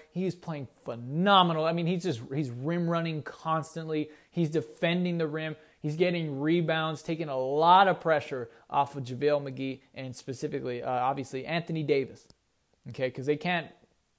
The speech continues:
they can't throw the, the entire weight of the world on Anthony Davis. Um, they're, they're taking care of him. And Dwight Howard is one of the biggest reasons they're able to do that. The Lakers are fun. They're so much fun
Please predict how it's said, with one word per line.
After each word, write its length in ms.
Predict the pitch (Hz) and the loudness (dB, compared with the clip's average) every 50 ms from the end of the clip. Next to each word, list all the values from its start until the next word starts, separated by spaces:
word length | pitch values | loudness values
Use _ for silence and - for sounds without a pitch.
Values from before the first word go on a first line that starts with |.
| _ _ _ _ _ - | _ _ _ _ _ -2
they 120 | 180 185 | 0 0
can't 300 | 180 - 208 196 170 - | 0 0 -2 -4 -4 -4
throw 260 | - 170 170 170 170 | -2 0 0 0 2
the, 160 | 160 156 151 151 | 2 2 0 0
the 160 | 147 151 147 | 0 -2 -4
entire 320 | 143 139 147 151 151 147 | -4 0 2 2 2 2
weight 140 | 143 143 143 | 2 0 0
of 60 | 143 | 0
the 80 | 135 127 | 0 0
world 240 | 131 131 135 135 131 | 0 0 0 0 -2
on 100 | 127 131 | -4 -4
Anthony 320 | 131 131 127 135 131 127 | -6 -8 -8 -10 -10 -8
Davis. 460 | 120 123 123 120 120 123 120 - - - _ _ _ _ _ _ _ _ - | -6 -4 -4 -2 -2 -4 -6 -6 -10 -18 _ _ _ _ _ _ _ _ -8
Um, 280 | 147 143 139 127 120 - _ _ _ _ _ - - | -6 -4 -4 -6 -8 -12 _ _ _ _ _ -14 -4
they're, 220 | 156 160 175 170 | 0 0 2 4
they're 100 | 175 190 | 4 2
taking 320 | 185 - 226 233 226 240 220 | 4 6 6 6 6 6 4
care 240 | 202 233 240 226 185 | 4 6 8 8 6
of 80 | 143 | 4
him. 140 | 127 - - - _ _ _ _ _ _ - | 2 -2 -10 -16 _ _ _ _ _ _ -10
And 100 | 147 147 | -4 0
Dwight 240 | 160 165 175 180 175 | 4 4 4 4 4
Howard 300 | 160 175 180 175 170 170 | 4 4 4 4 4 2
is 80 | 156 | 0
one 120 | 143 160 165 | 0 -2 -4
of 60 | 156 | -4
the 60 | 151 | -4
biggest 340 | 139 131 151 151 156 143 - | -2 -2 -2 -2 -2 -4 -4
reasons 300 | 151 147 139 143 139 135 | -4 -4 -4 -6 -6 -4
they're 100 | 139 135 | -2 -2
able 240 | 131 135 135 135 127 | -2 -2 -2 -6 -8
to 140 | - 135 120 | -8 -10 -10
do 180 | 113 127 120 | -10 -10 -10
that. 260 | 104 107 104 - - _ _ _ _ _ _ _ _ _ _ _ _ _ _ _ _ _ | -10 -12 -14 -16 -18 _ _ _ _ _ _ _ _ _ _ _ _ _ _ _ _ _
The 100 | - 123 | -8 -4
Lakers 320 | 117 139 143 143 151 123 113 | -2 -2 -2 -2 -4 -8 -8
are 100 | - - _ _ _ _ | -8 -12 _ _ _ _
fun. 380 | - 123 120 120 117 110 113 - - _ _ _ _ _ - | -6 -6 -4 -6 -8 -10 -12 -16 -20 _ _ _ _ _ 0
They're 200 | 156 160 170 160 | 2 4 4 4
so 720 | 165 - - - - - 165 170 175 170 170 165 160 - - _ _ - | 2 -2 -8 -6 -2 2 2 4 4 4 2 0 -2 -4 -10 _ _ -8
much 380 | 160 156 156 156 156 - - | -6 -6 -4 -6 -6 -8 -12
fun 580 | - - - - - 160 151 151 147 151 151 143 | -16 -20 -20 -10 -6 -6 -4 -4 -4 -6 -8 -10